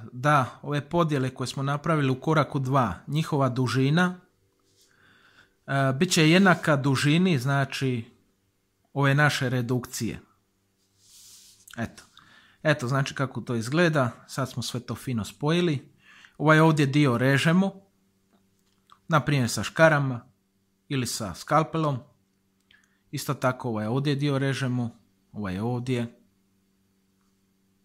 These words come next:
Znači, ti rezani dijelovi su u biti ovaj ovdje dio na našoj šabloni.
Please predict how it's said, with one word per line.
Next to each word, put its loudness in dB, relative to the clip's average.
Znači, 0
ti -2
rezani 2
dijelovi 0
su -4
u -4
biti -2
ovaj 4
ovdje 2
dio 0
na 0
našoj -6
šabloni. -2